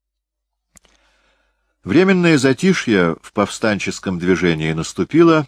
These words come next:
вследствие смерти О'Коннелла, который умер в Генуе в мае тысяча восемьсот сорок седьмого года, во время своего путешествия в Рим.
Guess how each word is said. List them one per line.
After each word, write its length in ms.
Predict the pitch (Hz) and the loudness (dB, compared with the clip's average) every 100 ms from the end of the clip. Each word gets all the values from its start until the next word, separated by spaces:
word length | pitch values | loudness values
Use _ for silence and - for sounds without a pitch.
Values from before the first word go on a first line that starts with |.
| _ _ _ - | _ _ _ -20
вследствие 680 | - 98 147 - - 131 | -6 0 0 -2 -4 -2
смерти 600 | 120 - 104 127 - 117 - | -2 -4 -2 -2 -2 -4 -2
О'Коннелла, 800 | 104 110 - 120 101 80 65 62 _ _ _ _ _ | -2 -2 -2 -4 -4 -6 -6 -8 _ _ _ _ _
который 440 | 85 90 95 92 - | -4 0 2 2 0
умер 300 | 120 110 101 | 0 0 -4
в 80 | |
Генуе 460 | 67 107 120 117 104 | -2 -2 0 -2 -2
в 80 | 73 | -2
мае 300 | 92 107 101 | -2 -2 -2
тысяча 480 | - 107 104 - 90 | -4 -6 -6 -4 -4
восемьсот 600 | 87 87 - 95 95 - | -4 -8 -6 -4 -4 -8
сорок 360 | - 90 87 - | -4 -2 -2 -4
седьмого 420 | 82 80 82 85 | -8 -6 -4 -4
года, 340 | 85 76 64 _ _ _ 80 | -2 -4 -6 _ _ _ -6
во 160 | 76 | -4
время 260 | 76 90 92 | -2 -2 -4
своего 420 | - 82 78 87 | -8 -8 -4 -4
путешествия 920 | - 87 - - 80 - 80 76 71 _ _ - | -6 -10 -10 -6 -6 -6 -4 -4 -4 _ _ -10
в 120 | 73 | -6
Рим. 260 | 71 - | -6 -8